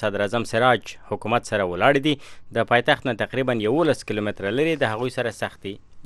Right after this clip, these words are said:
جګړې کوي. او آخري خبر دا چې برتانیې د خپلو هغو اتباعو لپاره نوی قانون جوړ کړی دی چې د مشخص شوو جګړو سیمو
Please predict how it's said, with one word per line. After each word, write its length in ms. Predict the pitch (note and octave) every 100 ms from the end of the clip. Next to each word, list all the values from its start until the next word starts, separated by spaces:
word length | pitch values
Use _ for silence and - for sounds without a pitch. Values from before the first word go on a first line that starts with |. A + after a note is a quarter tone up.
| G#2+
جګړې 260 | F#2+ F#2 -
کوي. 180 | E2+ - - - - - - - - A2
او 120 | B2+ C3 B2
آخري 240 | - D3 C3+
خبر 240 | C3+ C3+ C#3
دا 60 | C3
چې 240 | C3+ A#2+
برتانیې 440 | A#2 A2 A#2+ B2+ A#2+
د 60 | -
خپلو 260 | A#2+ A#2+ G#2+
هغو 200 | C3 B2
اتباعو 320 | G#2 G#2+ A2+ A2+
لپاره 300 | G#2+ A2 A2
نوی 140 | A2+ A2 -
قانون 180 | A2 A2
جوړ 100 | G2+ F#2
کړی 140 | B2+ B2+
دی 80 | B2
چې 160 | - A2+
د 80 | G#2+
مشخص 460 | F#2+ G#2 A2 G2+ -
شوو 240 | D3 B2+ G#2+
جګړو 320 | G2+ A#2 -
سیمو 200 | B2+